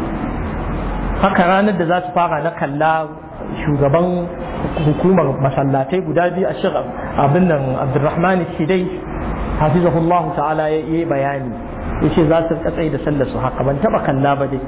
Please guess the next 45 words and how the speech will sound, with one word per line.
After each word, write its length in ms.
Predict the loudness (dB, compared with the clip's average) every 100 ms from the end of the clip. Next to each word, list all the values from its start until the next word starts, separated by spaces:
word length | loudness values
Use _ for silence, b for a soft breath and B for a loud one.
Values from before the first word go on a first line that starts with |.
| -8 -6 0
Amma 240 | 2 4 4
dai 140 | 4
na 220 | 4 2 0
san 140 | -2 -2 -8 -10 -2
sun 180 | 2 4
dawo 280 | 4 2 2
daga 160 | -2
wancan 320 | -2 -2 -4 -2
fatawar 380 | -2 0 -2 0
da, 120 | 0 0
da 80 | -2
suke 220 | -2 0
yin 160 | 2 2
wuturi 420 | 0 0 -2 0 0
biyu 160 | 0
da 100 | 0
daddare 500 | -2 0 0 0 -2 -6 -10 -4
a 100 | 0
masallaci 580 | 2 2 4 4 2 -2 0
ɗaya, 260 | 2 2 0 -2 0
yanzu 180 | 2 2
sun 120 | 0
koma 240 | 2 2
wuturi 400 | 2 -2 -4 -2
ɗaya 160 | 0 0 0
suke 180 | -2
yi. 120 | -2 -2 -4 -2 -2 -2 -2 -2 -2 -2 -2 -2 -2 -2 0
To 100 | 2
shi 180 | 2 2
kenan. 260 | 2 0 -2 -4 -4 -2 -2 0 -2 -2 -2
To 60 | 2
kaga 300 | 2 4 2
abu 120 | 2 0
mai 80 | 0
sauƙi 320 | 0 0 0 -2
kenan. 240 | -2 -4 -4 -8 -6 2
So 80 | 2
da 80 | 4
mu 240 | 2 4
zama 180 | 2 2
muna 260 | 2 0
da 60 | -2
irin 200 | -4 -2
wannan 300 | -2 -2 -2
fahimtar, 440 | -4 -2 0 0